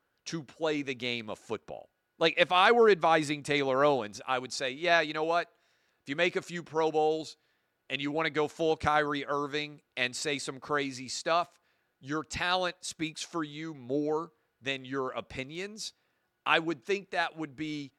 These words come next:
probably the best advice that I could give. And I think the position matters some. If Caleb Williams was saying this, I think people would think differently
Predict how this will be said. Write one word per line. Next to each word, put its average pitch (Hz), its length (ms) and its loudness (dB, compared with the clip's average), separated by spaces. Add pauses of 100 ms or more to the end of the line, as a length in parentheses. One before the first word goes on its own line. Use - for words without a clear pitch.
(160)
probably 175 580 0
the 156 100 -6
best 147 320 -6
advice 147 420 -4
that 156 120 -6
I 139 180 0
could 135 240 -12
give. 160 360 -10 (640)
And 156 100 2
I 165 120 2
think 202 180 -4
the 180 100 -4
position 156 640 -6
matters 147 440 -2
some. 156 500 -6 (400)
If 143 160 -4
Caleb 175 480 -2
Williams 165 640 -2
was 165 240 -4
saying 180 420 -6
this, 185 300 -12 (340)
I 135 120 0
think 147 240 -10
people 143 340 -8
would 135 160 -6
think 135 320 -10
differently 147 640 -6